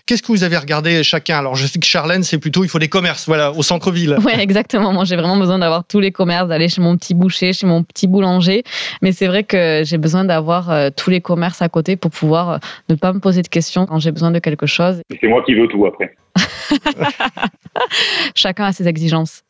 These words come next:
Speaker 2: <laughs>
Speaker 1: Antoine, pareil, en tout cas, quand même, il faut des espaces verts, des transports en commun aussi. Enfin, il faut des choses à proximité.
Speaker 3: Non, c'est important. Ben oui, oui, ben notamment les, euh, les transports. C'est vrai que, ben voilà,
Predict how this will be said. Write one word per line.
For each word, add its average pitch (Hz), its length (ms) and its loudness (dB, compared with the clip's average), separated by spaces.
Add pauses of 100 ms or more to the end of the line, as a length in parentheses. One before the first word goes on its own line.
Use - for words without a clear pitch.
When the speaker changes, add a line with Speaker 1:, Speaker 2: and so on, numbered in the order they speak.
(180)
Speaker 2:
<laughs> 208 520 -2
Speaker 1:
Antoine, 160 380 0
pareil, 175 260 0
en 165 60 0
tout 165 120 -6
cas, 170 120 0
quand 160 140 0
même, 170 200 2
il 147 80 0
faut 160 220 0
des 143 220 0
espaces 139 340 -2
verts, 147 160 0
des 139 80 -4
transports 135 380 -2
en 135 60 0
commun 147 240 0
aussi. 143 260 0
Enfin, 120 240 -2
il 117 80 -6
faut 139 140 0
des 131 120 -2
choses 143 220 0
à 135 40 2
proximité. 135 640 -2 (200)
Speaker 3:
Non, 107 240 2
c'est 117 60 2
important. 123 320 0
Ben 113 160 4
oui, 135 100 4
oui, 135 220 4
ben 104 140 2
notamment 113 340 0
les, 110 160 4
euh, 101 160 4
les 101 120 4
transports. 135 380 -2
C'est 110 60 0
vrai 107 120 2
que, 101 120 -4
ben 95 100 0
voilà, 98 240 0